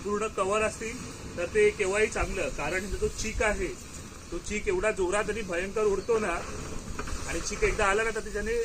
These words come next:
अ, चीक जर हाताला किंवा कुठे लागला बियांचा, अ, तर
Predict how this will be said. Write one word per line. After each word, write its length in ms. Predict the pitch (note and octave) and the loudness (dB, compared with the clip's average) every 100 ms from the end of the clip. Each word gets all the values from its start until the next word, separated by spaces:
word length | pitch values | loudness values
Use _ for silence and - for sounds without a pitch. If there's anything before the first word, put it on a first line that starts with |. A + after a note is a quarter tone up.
| - | -2
अ, 120 | C#3+ | -2
चीक 300 | - G#3 F3 | 0 0 0
जर 120 | G#3+ | 0
हाताला 380 | G#3 E3 F#3 F#3+ | 2 0 0 -2
किंवा 220 | F#3 G3 | 0 -2
कुठे 240 | F#3+ F#3+ F#3 | -2 -2 0
लागला 360 | E3 F#3 D#3+ A2+ - - - | 2 0 -2 -4 -6 -4 -2
बियांचा, 360 | C#3+ D#3+ D#3 - - - - - - A#2+ | -2 -2 -4 -6 -8 -10 -12 -10 -10 -8
अ, 40 | |
तर 360 | - F#3 G3+ | -4 0 0